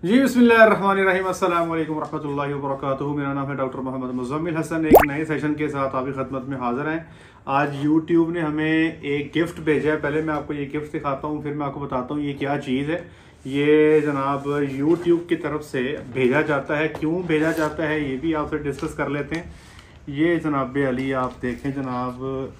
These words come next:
ये देखें जी, ये YouTube की तरफ से ये acknowledgement letter आया जी, सीईओ YouTube Susan Woj सिसी की, अजीब सा नाम है। ये भाईजान जब आपके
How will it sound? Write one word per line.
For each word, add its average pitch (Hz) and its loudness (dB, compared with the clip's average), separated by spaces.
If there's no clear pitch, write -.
ये 185 0
देखें 156 -8
जी, 151 -4
ये 147 2
YouTube 139 -2
की 165 -4
तरफ 143 -6
से 151 -2
ये 143 0
acknowledgement 147 0
letter 143 2
आया 165 6
जी, 185 2
सीईओ 185 2
YouTube 175 2
Susan 170 2
Woj 160 2
सिसी 156 -2
की, 135 -2
अजीब 127 -2
सा 139 -4
नाम 123 -2
है। 165 -6
ये 208 8
भाईजान 208 6
जब 180 4
आपके 170 2